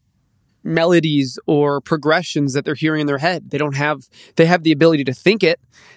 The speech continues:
They have the ability to, to understand where they'd like to go, but they don't have any ability to make the actual movements, to make it happen, to write it out. And then you also see the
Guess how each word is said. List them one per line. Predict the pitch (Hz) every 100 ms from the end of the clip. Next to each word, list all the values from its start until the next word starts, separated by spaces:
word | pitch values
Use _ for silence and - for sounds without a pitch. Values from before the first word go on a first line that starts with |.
| -
They |
have | 156
the | 143
ability | 156 151 156 147
to, | 139 135 -
to | 165
understand | 175 151 - 156 143
where | 143
they'd | 139
like | 131 123
to | 131
go, | 143 165
but | 143
they |
don't | 156
have | 180
any | 170
ability | 156 151 151 143 139 - - - - _ -
to | -
make | 156 151 143 - _ _ _ _ _ _ _ -
the | 151 165
actual | 151 147 - 151 139 139 139 123 -
movements, | 147 165 180 147 120
to | -
make | 151 147
it |
happen, | 135 147 135 131 120
to | 131
write | 143 151
it | 143
out. | 139 123 _ _ - - - - - _ _ -
And | 185
then | 240
you | 254
also | 247 247 254
see | 220 240 226 220 -
the | 196 220